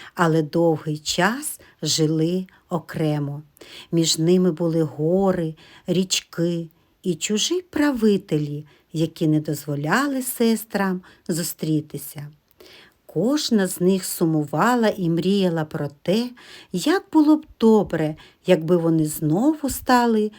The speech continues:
однією великою родиною. Західна сестра дивилася на схід сонця і думала: «Як би я хотіла обійняти свою сестру,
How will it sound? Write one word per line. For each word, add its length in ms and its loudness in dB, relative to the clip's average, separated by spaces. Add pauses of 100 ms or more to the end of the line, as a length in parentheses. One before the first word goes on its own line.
(140)
однією 1000 0 (280)
великою 720 -2
родиною. 840 -4 (640)
Західна 720 0
сестра 520 -4
дивилася 640 0
на 140 2
схід 360 -8
сонця 760 0 (140)
і 140 -4
думала: 680 -2 (640)
«Як 360 -4
би 100 10
я 260 4
хотіла 640 0
обійняти 840 0
свою 360 -4
сестру, 640 -4